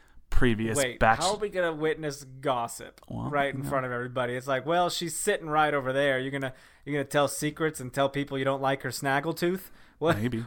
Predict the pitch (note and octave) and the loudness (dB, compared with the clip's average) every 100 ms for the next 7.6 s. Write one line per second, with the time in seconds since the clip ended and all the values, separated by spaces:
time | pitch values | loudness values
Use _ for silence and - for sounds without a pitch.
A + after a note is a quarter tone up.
0 | - F3+ F3+ E3+ D#3+ E3 D3+ D3 - D3 | 2 4 6 4 2 4 2 0 -6 -2
1 | D3 D#3+ C#3+ D#3 D3 C3+ - - _ _ | 2 4 8 8 6 2 -8 -12 _ _
2 | _ - _ _ _ _ _ _ _ _ | _ -20 _ _ _ _ _ _ _ _
3 | _ _ _ - C#3 B2+ A#2+ A#2 A#2+ A#2+ | _ _ _ -14 -10 -6 -2 0 2 0
4 | A2+ - - D3 C3+ A#2+ - A#2 A2+ - | 0 2 4 4 4 0 0 0 0 2
5 | B2 A#2 G#2+ A2 A2 - A2+ A2+ - - | 2 2 0 0 -2 -2 -2 -2 -2 0
6 | A#2+ A#2+ - A#2 A2 - C3+ C#3+ - A#2 | 0 0 -2 -2 -2 0 2 2 2 -2
7 | - - E3+ F3+ - - | 0 6 6 6 -2 -4